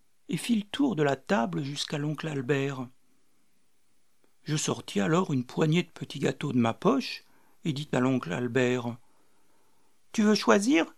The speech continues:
Ils sont tous différents. Regarde, sur celui-là, il est écrit « Bon voyage ». Sur celui-là, « Je vous aime ». Et là, « Soyez sage ».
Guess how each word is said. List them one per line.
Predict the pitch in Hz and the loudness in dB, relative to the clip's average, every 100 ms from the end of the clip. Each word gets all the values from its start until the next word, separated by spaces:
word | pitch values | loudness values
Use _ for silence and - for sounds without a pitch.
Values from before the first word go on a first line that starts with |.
| _ | _
Ils | 196 | -2
sont | 175 214 | 2 2
tous | 202 302 247 | 4 2 2
différents. | 247 220 240 185 165 151 - _ _ _ _ - | 0 2 4 6 4 2 -10 _ _ _ _ -20
Regarde, | - - - 139 117 147 - - - - _ | 2 4 6 6 4 -2 -10 -20 -20 -20 _
sur | - 214 | -2 0
celui-là, | - 220 185 202 294 | 2 2 4 6 6
il | 269 208 | 6 4
est | 208 | 4
écrit « | 190 - 196 190 - - | 0 2 0 0 -6 -12
Bon | 131 247 | 6 10
voyage ». | 240 233 226 208 202 196 190 - _ - _ - | 10 8 8 8 8 4 -2 -8 _ -20 _ -8
Sur | - 156 | -4 -2
celui-là, « | - 156 127 160 233 269 - - - | 0 0 4 6 8 6 -2 -14 2
Je | 143 | 6
vous | 214 226 208 | 6 8 10
aime ». | 202 202 202 196 - - - - - | 10 10 6 4 -4 -20 -20 -20 -8
Et | - 156 | 2 4
là, « | 156 214 254 - - | 6 6 6 -2 -10
Soyez | - - - 220 220 | -2 4 8 8 8
sage ». | 196 196 170 180 165 | 6 8 8 6 -2